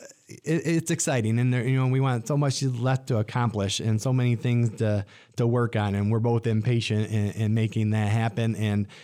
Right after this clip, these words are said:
you know, there's also so many other things going on in athletics that, that we deal with, you know, even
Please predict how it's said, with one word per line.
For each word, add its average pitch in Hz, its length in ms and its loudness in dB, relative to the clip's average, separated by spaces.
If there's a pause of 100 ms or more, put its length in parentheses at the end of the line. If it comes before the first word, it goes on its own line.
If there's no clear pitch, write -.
(140)
you 113 80 -2
know, 110 140 2
there's 113 160 2
also 113 320 0
so 127 160 -2
many 117 180 2
other 113 160 0
things 110 260 0
going 110 280 2
on 104 280 0
in 101 140 -2
athletics 104 680 -4
that, 104 360 -4
that 107 180 -2
we 101 120 -4
deal 101 280 -2
with, 98 300 -4
you 107 80 -2
know, 104 360 -2
even 104 440 -2